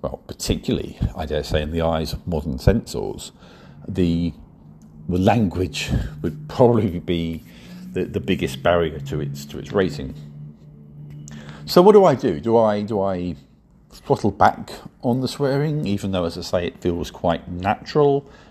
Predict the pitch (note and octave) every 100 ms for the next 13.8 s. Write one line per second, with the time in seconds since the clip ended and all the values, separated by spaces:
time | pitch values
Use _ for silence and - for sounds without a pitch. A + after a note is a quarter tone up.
0 | - F2+ F2 - F2 F2+ - - - F2+
1 | F2+ F2+ G2 C3 F3+ F#3+ - - - -
2 | - F3 D#3 - F#3+ A3+ - - - -
3 | A#2+ G#2+ G#2+ G2+ G2+ F#2+ - - - -
4 | B2 D3 - - - - - - - -
5 | - - - C3+ B2 B2+ A#2+ A#2+ C3+ B2
6 | A#2+ A2+ A2 G#2 - - - - - G#2
7 | G2 F#2 F2 F2+ - - - - F2 F2+
8 | E2+ F2 E2 E2 A2+ - - - - D3+
9 | - - - - - - - G#2 G2 F2+
10 | F2+ F2 - - _ _ _ _ _ _
11 | _ - A2 G2+ F#2 F2 D#2 - F2 E2
12 | E2 D#2+ D2+ - - - - - F#2 E2
13 | - - - D#2 F#2 A#2 F2 D2+